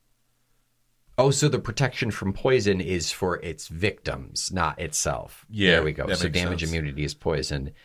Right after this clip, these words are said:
Speaker 1: Condition immunity is exhaustion and poisoned. This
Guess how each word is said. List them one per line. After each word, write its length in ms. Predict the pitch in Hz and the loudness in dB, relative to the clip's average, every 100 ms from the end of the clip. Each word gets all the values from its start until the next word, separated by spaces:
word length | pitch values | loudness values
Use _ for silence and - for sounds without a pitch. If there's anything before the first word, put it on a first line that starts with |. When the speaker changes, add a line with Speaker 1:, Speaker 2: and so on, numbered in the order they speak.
| _ - | _ -6
Speaker 1:
Condition 400 | 101 95 92 90 | -2 0 0 0
immunity 500 | 85 85 76 82 73 | 0 0 0 -2 -4
is 100 | 76 | -4
exhaustion 720 | 80 - 92 87 - - 71 64 | -6 0 2 2 0 -6 -6 -6
and 200 | 62 - | -12 -6
poisoned. 600 | 76 65 67 71 - - _ _ _ _ _ _ _ _ _ _ _ _ - _ _ _ _ _ - | -4 -2 -4 -8 -10 -14 _ _ _ _ _ _ _ _ _ _ _ _ -20 _ _ _ _ _ -2
This 420 | 85 76 - - | -2 0 -2 -4